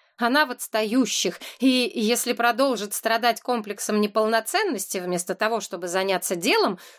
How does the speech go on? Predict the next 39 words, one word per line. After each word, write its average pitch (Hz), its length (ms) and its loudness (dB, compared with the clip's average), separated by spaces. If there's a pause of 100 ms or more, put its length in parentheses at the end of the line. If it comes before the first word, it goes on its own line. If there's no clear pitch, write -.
то 330 120 2
так 330 320 2
в 403 120 -2
них 311 260 -2
и 381 60 2
останется, 349 680 0
несмотря 196 500 0
на 208 140 2
свой 202 380 0 (100)
магический 190 920 -4
талантище. 254 800 -2 (280)
И 254 80 2
если 269 460 2
я, 226 440 0
ее 208 300 -2
подруга, 262 540 0 (200)
никогда 269 540 2
не 220 120 -2
буду 233 200 -2
смотреть 247 520 -2
на 196 80 -2
нее 220 300 2
как 202 200 -4
на 214 120 0
безмозглую 208 680 2
курицу, 269 500 2
потому 190 320 -4
что 202 240 0
отлично 226 480 -2
знаю, 220 300 0
что - 160 -10
голова 214 380 2
у 180 40 -6
нее 214 220 -2
светлая, 170 560 -2 (220)
а 233 100 -2
чуйка 220 380 -2
такая, 233 360 0
какой 233 380 0